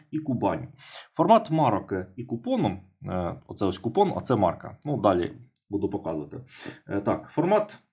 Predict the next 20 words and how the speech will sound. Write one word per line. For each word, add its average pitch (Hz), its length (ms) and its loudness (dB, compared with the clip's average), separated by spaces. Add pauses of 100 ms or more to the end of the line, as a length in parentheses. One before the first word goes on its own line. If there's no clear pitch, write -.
(140)
марок, 101 420 -2 (260)
е, 95 180 0
тридцять 190 580 2
на 135 180 6
тридцять 139 320 -2
три 123 120 -2
міліметри. 117 480 0
Тобто, - 160 -10
якщо 104 180 -4
я 95 80 2
зрозумів, 127 340 0
отак - 280 0
ось - 180 -12
тридцять 196 460 -4
міліметрів, 175 540 0
отак 151 340 2
тридцять 131 520 -4
три. 98 300 -4 (400)
Формат 202 520 0 (280)
аркушу 101 600 -2